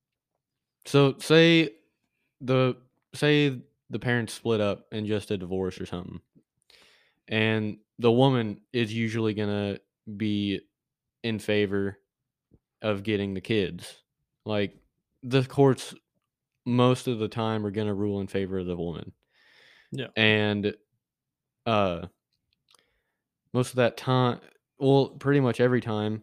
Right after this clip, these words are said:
Speaker 1: unless the child is old enough or whatever, the dad's gonna have to pay child support,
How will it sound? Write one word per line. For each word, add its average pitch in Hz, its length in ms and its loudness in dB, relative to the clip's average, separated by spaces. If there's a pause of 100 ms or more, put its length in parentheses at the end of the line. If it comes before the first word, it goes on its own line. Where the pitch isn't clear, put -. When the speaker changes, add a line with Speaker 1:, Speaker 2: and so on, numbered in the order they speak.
(140)
Speaker 1:
unless 113 440 -2
the 107 460 0
child 113 480 -2
is 101 320 -6 (1600)
old 110 240 0
enough 92 400 -6
or 98 120 -2
whatever, 95 520 -4 (1200)
the 117 180 2
dad's 117 380 2
gonna 117 160 0
have 107 140 -2
to - 80 -14
pay 104 180 -2
child 107 380 0
support, 90 440 -4